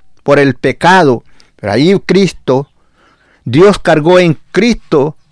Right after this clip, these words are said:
todo el peso de nosotros. Por eso no solamente estaba sufriendo el dolor de los clavos,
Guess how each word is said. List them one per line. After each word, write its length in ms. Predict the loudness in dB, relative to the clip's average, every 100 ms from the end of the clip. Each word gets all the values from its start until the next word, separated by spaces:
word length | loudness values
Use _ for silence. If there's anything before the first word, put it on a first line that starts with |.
| _
todo 340 | 0 4 4 2
el 160 | 0
peso 640 | -2 -2 0 -2 -6 -12 -12 _ -8
de 140 | -4
nosotros. 580 | -2 -2 -2 -2 -4 -6
Por 140 | 0 2
eso 280 | 2 2
no 100 | 0
solamente 720 | 0 2 2 2 0 0 -2
estaba 340 | -2 0 2 2
sufriendo 680 | 0 -2 2 2 2 0 -2 -8 -14 -2
el 300 | 0 2 0
dolor 600 | 0 2 4 2 0 -6 -18 -20 -6
de 160 | -2
los 200 | 0 -2
clavos, 760 | -4 0 2 2 2 -2 -4